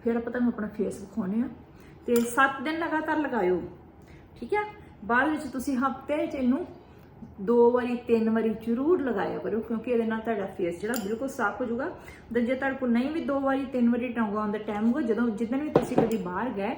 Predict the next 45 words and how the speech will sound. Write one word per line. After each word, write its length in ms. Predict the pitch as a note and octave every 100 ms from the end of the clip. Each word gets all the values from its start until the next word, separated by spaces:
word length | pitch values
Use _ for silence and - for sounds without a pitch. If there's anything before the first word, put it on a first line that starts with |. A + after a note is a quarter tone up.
| - - - -
ਉਸ 120 | A3+
ਤੋਂ 140 | - G#3+
ਬਾਅਦ 220 | G3+ G#3+
ਤੁਸੀਂ 300 | G#3+ - C4
ਇੱਕ 300 | G#3+ F#3+ G3+
ਵਾਰ 160 | G3+
ਇਹਨੂੰ 240 | F#3 F#3 F#3+
ਆ 60 |
ਕੇ 300 | - A#3 C#4 - F#3
ਜ਼ਰੂਰ 340 | G3 F#3 F#3
ਲਗਾਇਆ। 400 | F3 D3+ C#3+ C3+ - - - - - -
ਚਲੋ 160 | B3 A#3+
ਆਪਾਂ 180 | A#3+ B3
ਤੁਹਾਨੂੰ 200 | B3+ A#3
ਫੇਸ 320 | - F#3+ F#3
ਜਿਹੜਾ 200 | A3 A3
ਵਾ 100 | A#3
ਪੰਦਰਾਂ 440 | A3+ G#3 G3+ A3
ਮਿੰਟ 220 | A3 G#3
ਬਾਅਦ 240 | - F#3 A3+
ਸਾਫ਼ 320 | - D#3+ F3+
ਕਰਕੇ 240 | - -
ਦਿਖਾਉਂਦੇ 360 | F3+ F#3+ F3 G3+
ਕਿਸ 220 | - E3
ਤਰ੍ਹਾਂ 260 | - E3+ E3+
ਦਾ 80 | E3
ਲੱਗਦਾ, 340 | D#3+ D3+ - - - - -
ਕਿਉਂਕਿ 180 | A3+ G#3
ਫਿਰ 140 | A#3
ਵੀਡੀਓ 300 | G#3+ A3 B3
ਬਹੁਤ 280 | F#3+ G3+ A#3+
ਜ਼ਿਆਦਾ 200 | A#3+ A3+
ਲੰਮੀ 420 | G#3+ F#3 F#3 G#3+
ਹੋ 80 | B3+
ਜਾਂਦੀ, 280 | A3+ G3 G#3
ਇਸ 120 | G#3
ਕਰਕੇ 300 | F#3+ F#3+ G3+
ਆਪਾਂ 200 | G3 F#3+
ਤੁਹਾਨੂੰ 400 | A3 G#3 F4 - - - - - G3+
ਬਾਅਦ 340 | E3 F3 F3+
'ਚ 60 | F#3
ਦਿਖਾਉਂਦੇ 500 | F#3+ - F#3 D#3 D#3+
ਆ, 40 | E3+ - -
ਠੀਕ 180 | -
ਹੈ। 100 | F#4